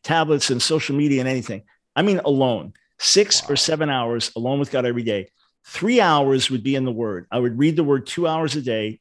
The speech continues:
Speaker 1: I would memorize twenty verses a day. So by the, by the time I was saved, about two years, I had read the Bible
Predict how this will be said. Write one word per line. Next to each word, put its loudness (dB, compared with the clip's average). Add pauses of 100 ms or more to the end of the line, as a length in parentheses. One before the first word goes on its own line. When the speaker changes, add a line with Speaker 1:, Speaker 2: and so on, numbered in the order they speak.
(100)
Speaker 1:
I 0
would 2
memorize 0
twenty -2
verses -2
a -10
day. -10 (540)
So -2
by 2
the, 0
by -2
the 0
time -4
I -2
was 2
saved, 2
about -2
two -6
years, 2
I -2
had -2
read 0
the -4
Bible -2